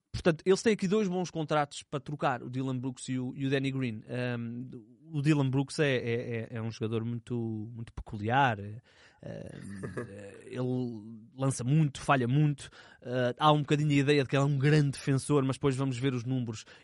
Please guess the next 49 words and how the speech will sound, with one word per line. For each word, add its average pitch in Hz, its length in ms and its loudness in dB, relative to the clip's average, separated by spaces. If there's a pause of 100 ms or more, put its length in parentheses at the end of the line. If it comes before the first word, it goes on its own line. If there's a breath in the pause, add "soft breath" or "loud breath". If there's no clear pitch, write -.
(100)
e 139 60 0
não 139 200 8
é 135 60 6
bem 135 140 4
verdade. 135 500 6
É - 20 6
um 131 60 2
bocadinho 131 300 0
defensor 127 460 -2
à, 117 100 2
à, 117 400 -6
à 123 40 -4
Patrick 120 320 -2
Beverley, 135 440 2
bate 120 240 0
com 131 60 -4
as 117 60 -2
mãos 123 180 -4
no 113 100 -6
chão 143 420 2
e 110 180 -6
berra 127 380 2
e 120 40 -4
não 117 100 -6
sei 117 140 -6
o - 20 -16
quê, 131 160 2
mas 120 160 -2
depois 123 240 -4
vamos 123 200 0
ver 127 100 0
os 120 120 -2
números 120 320 -2
e 113 80 -2
ele 113 180 -2
é, 110 160 -4 (380 loud breath)
ah, 98 200 -16
papado, 117 600 0
eh, 110 400 -12 (100)
por 120 140 -4
muita 143 300 6
gente. 143 340 2 (500 loud breath)
Ah, 151 440 6 (100)
e, 180 60 2
portanto, 180 340 2
somando 269 400 4
estes - 200 -4
dois 220 180 -2
contratos, 190 560 2